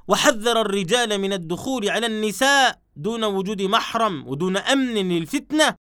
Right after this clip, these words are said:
وأوجب اللباس الشرعي على المرأة، ومنعها أن تخرج مستعطرة أو كاشفة لشعرها وبدنها، وحرم عليها الضرب بالأرجل بقصد إظهار الزينة للرجال،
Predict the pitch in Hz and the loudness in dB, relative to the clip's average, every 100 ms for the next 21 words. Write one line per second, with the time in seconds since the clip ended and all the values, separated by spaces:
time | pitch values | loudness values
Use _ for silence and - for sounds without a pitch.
0 | _ _ _ _ 226 285 226 262 262 233 | _ _ _ _ 2 2 2 0 0 0
1 | 240 247 240 - - 190 190 208 185 175 | -2 -2 -2 -6 -4 -4 -6 -4 -2 -2
2 | 175 170 240 208 196 180 143 147 196 294 | -2 0 0 -2 -6 -6 -6 0 2 4
3 | 247 196 196 196 190 180 247 - 190 170 | 4 2 2 0 -2 0 0 0 -4 -2
4 | 175 180 - 160 139 - 262 240 185 147 | -4 -4 -4 -4 -4 -2 -2 0 -4 -4
5 | 208 214 214 202 - 247 247 220 160 180 | 0 0 0 -2 -2 -4 -2 -2 -4 -2
6 | 247 202 220 202 185 131 147 254 285 269 | -2 0 -2 -2 -2 -4 -2 0 0 -2
7 | 247 233 131 _ _ _ _ - - 269 | 0 -2 -4 _ _ _ _ -6 0 2
8 | 240 226 185 226 208 208 202 226 202 180 | 4 2 2 0 -2 -4 -4 -4 -2 -2
9 | 180 196 202 180 160 226 165 180 - 262 | -2 0 -2 -2 -4 -2 -2 0 2 0
10 | - 165 190 180 165 220 220 190 170 139 | 0 -6 -6 -6 0 4 4 2 -2 -4
11 | 247 240 196 180 165 160 156 160 196 262 | -4 -2 -4 -2 0 0 0 0 2 2
12 | 151 | 0